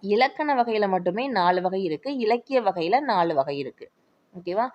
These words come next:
பெயர் சொல், வினை சொல், இடை சொல், உரி சொல், அப்புறம் இயற் சொல், திரி சொல், திசை சொல், வட சொல்.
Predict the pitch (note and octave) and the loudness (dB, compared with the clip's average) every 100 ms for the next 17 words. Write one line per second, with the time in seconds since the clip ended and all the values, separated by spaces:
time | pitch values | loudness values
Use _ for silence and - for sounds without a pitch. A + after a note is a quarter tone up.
0 | - _ - F3+ G3 G3+ A#3+ D4+ B3+ F#3 | -12 _ 2 4 2 2 2 2 0 -4
1 | F#3 G3 B3 C#4 G3+ F3+ F#3+ G3+ G3+ E3+ | -4 -2 -2 -2 -2 -2 0 -2 -2 -2
2 | D#3 D#3 - F3 D#4+ - _ _ - D4 | -4 -6 0 0 0 -6 _ _ -2 0
3 | D#4 A#3 A3 B3 B3 B3+ C#4+ C#4+ A3 A3 | 0 -2 0 0 2 -4 -4 -6 -8 -4
4 | A#3+ B3+ C4 G3+ G3 G#3 G#3 A#3+ B3+ F3+ | -2 -2 -4 -8 -4 -4 -2 -2 0 0
5 | C3+ D3+ D3+ | -2 -4 -6